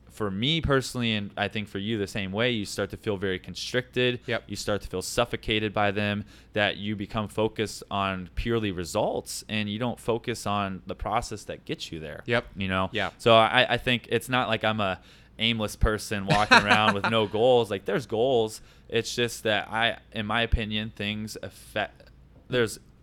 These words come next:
Speaker 1: everything affects something else.
Speaker 2: Totally.
Speaker 1: And you just need to keep on focusing on the balance like we were talking about and,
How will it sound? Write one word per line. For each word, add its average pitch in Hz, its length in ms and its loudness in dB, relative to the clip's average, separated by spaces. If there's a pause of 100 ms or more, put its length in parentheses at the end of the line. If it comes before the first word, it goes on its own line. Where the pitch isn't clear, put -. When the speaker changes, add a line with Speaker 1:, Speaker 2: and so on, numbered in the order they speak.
(100)
Speaker 1:
everything 139 540 0
affects 104 360 -4
something 82 360 -10
else. - 240 -16
Speaker 2:
Totally. 107 280 2
Speaker 1:
And - 140 -4 (320)
you 113 140 -4
just 120 200 -4
need 117 120 0
to 107 80 -2
keep - 280 -10
on 107 200 0
focusing 101 640 -6
on 104 100 -4
the 107 80 -6
balance 92 500 -4
like 90 160 -8
we 92 60 -4
were 101 60 -2
talking 90 400 -4
about 92 380 0
and, 95 240 -8